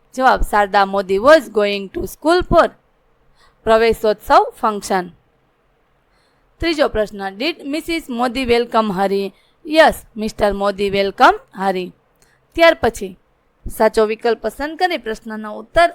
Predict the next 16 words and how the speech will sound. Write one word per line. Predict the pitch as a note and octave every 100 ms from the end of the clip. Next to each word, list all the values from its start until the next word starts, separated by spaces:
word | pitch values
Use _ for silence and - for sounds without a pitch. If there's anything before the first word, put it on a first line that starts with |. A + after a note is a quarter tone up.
| A3
આપણે | G#3 G3 F#3+
બોક્સમાં | G3 - B3+ F4+ G4
લખવાનો | - A3 G3+ G3 F#3+
છે | G3 G#3+
ક્રમ | G3+ G3+
અક્ષર. | G3 G#3+ F#3+ _ _ _ _ - - _ _ _ _ _ _ -
તો | F4+ E4
પહેલી | C#4+ A#3
ખાલી | A3 G3
જગ્યા, | G3+ G3+ F#3 F#3
Hari | G3+ A3+ G#3+
meets | D#4 G4 - _ _ _ _ _ _ -
શારદા | A3 G#3 F#3+ C4 F#4
મોદી. | C#4+ A3+ G#3
જવાબમાં | G#3 G3 F#3+ F#3+
આવશે | F#3+ G3